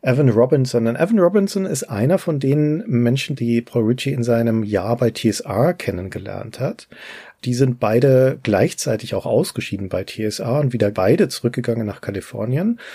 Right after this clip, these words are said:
Und während aber der Paul Ritchie bei Freefall Associates eingestiegen ist,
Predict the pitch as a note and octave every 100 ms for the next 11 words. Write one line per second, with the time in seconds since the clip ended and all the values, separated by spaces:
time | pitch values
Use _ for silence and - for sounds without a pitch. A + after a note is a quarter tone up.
0 | - - A2 A2 G#2+ A2 A2+ G#2+ G#2+ G2+
1 | G#2 - A2 G2 B2 - A#2+ G#2+ G#2 G2+
2 | G#2 - C3+ C#3+ D#3+ D3 D3 F3 C3+ -
3 | C3 C#3 B2+ - A#2 B2 A#2+ - B2+ C#3
4 | B2+ C3